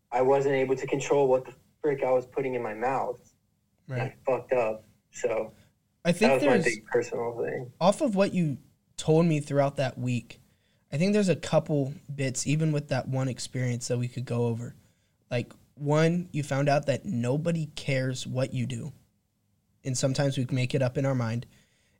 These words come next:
Speaker 2: And two, um, you were really hard on yourself when you did fail that seventy-five hard. Like, you were like, "Guys, like, I fucked up the, the brand image. Like, I failed. I am such a failure." So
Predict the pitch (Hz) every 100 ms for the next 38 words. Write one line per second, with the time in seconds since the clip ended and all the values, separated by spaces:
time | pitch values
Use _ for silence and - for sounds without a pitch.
0 | - 139 131 - 180 165 156 - _ _
1 | 139 123 120 120 127 _ _ _ _ _
2 | _ _ _ _ - 180 175 156 151 175
3 | 175 - 156 156 139 127 - - 139 131
4 | 127 - 135 147 160 - - _ _ -
5 | 131 135 127 135 127 123 117 120 - 113
6 | 120 - 120 - 117 120 117 120 120 113
7 | - - - - 135 143 135 131 123 -
8 | - - 131 151 127 - 127 - 135 -
9 | 143 131 120 - 135 139 143 147 147 139
10 | 135 131 - - - _ 127 113 - 131
11 | 123 - - 160 156 147 143 139 - -
12 | 120 123 - - 156 143 - - 123 -
13 | 147 156 156 151 143 - - - - 170
14 | 143 135